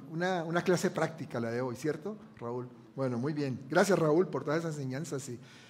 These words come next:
y porque vamos a tener un sonido excelente aquí. Bueno,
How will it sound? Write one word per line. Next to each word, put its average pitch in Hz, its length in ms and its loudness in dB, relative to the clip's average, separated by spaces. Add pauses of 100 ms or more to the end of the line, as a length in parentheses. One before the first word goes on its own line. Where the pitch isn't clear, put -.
(140)
y 127 100 -6
porque 127 280 -6
vamos 139 240 2
a 139 60 -2
tener 127 180 0
un 139 120 -4
sonido 143 340 -4
excelente 123 560 -4
aquí. 117 240 -8 (4000)
Bueno, 151 280 8